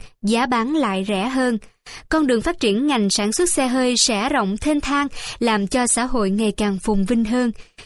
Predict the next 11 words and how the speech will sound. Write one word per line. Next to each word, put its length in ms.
Nhưng 380
đáng 180
tiếc, 280
Chủ 140
tịch 300
Hội 240
đồng 280
Quản 220
trị 280
Mark 320
Mosin 560